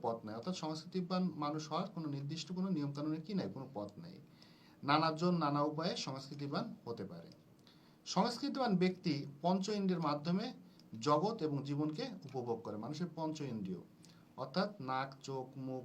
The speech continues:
গলা, ত্বক, এভাবে মানুষের পঞ্চ ইন্দ্রিয়। এই পঞ্চ ইন্দ্রিয়কে কি করে? যে পঞ্চ ইন্দ্রিয়ের মাধ্যমে জগৎ এবং জীবনকে উপভোগ করে এবং আনন্দময় জীবন অতিবাহিত করে। সংস্কৃতিবান মানুষ নিজেকে বিকশিত করে তোলে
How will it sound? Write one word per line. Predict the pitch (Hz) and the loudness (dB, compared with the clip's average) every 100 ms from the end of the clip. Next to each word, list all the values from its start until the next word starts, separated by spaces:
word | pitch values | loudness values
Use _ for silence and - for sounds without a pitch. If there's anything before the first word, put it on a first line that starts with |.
| 131 | -6
গলা, | 123 123 120 | -4 -2 -2
ত্বক, | - 131 143 - - - - - - - - - - - - | -2 0 -2 -4 -18 -20 -20 -20 -20 -20 -20 -20 -18 -12 -4
এভাবে | 147 180 | 4 6
মানুষের | 180 143 147 - | 6 4 0 -2
পঞ্চ | 143 131 | -2 -2
ইন্দ্রিয়। | 123 117 135 185 - - - - | -4 -2 0 -2 -2 -14 -20 -10
এই | 139 143 | -6 2
পঞ্চ | 156 180 | 4 4
ইন্দ্রিয়কে | 208 202 214 226 | 2 2 2 0
কি | 220 190 | -2 0
করে? | 208 247 | 2 2
যে | 220 190 | 2 0
পঞ্চ | 160 165 175 | 0 0 2
ইন্দ্রিয়ের | 170 165 156 | 0 2 2
মাধ্যমে | 151 147 175 240 | 2 2 0 0
জগৎ | 175 147 151 160 | 2 2 2 0
এবং | 151 143 | 0 -2
জীবনকে | 135 143 143 147 | -2 -2 -2 0
উপভোগ | 226 110 110 95 | -4 -4 -6 -6
করে | 98 90 - - - - - | -6 -6 -10 -16 -20 -20 -6
এবং | 131 147 233 269 - - - | 0 2 2 2 -6 -16 -6
আনন্দময় | 135 147 156 156 151 | 2 2 2 2 2
জীবন | 143 151 240 233 - | 2 0 0 -2 -6
অতিবাহিত | 117 113 110 95 92 | -8 -4 -2 -2 -6
করে। | 90 90 - - - - - - - | -8 -12 -14 -20 -20 -20 -20 -16 0
সংস্কৃতিবান | 190 226 262 247 277 | 2 2 0 0 2
মানুষ | 240 196 156 165 - - - | 4 6 6 4 -2 -10 -4
নিজেকে | 147 175 190 185 147 | 2 4 4 4 2
বিকশিত | 123 147 170 190 185 | 0 0 0 0 -2
করে | 190 196 | 0 0
তোলে | 190 208 | 2 0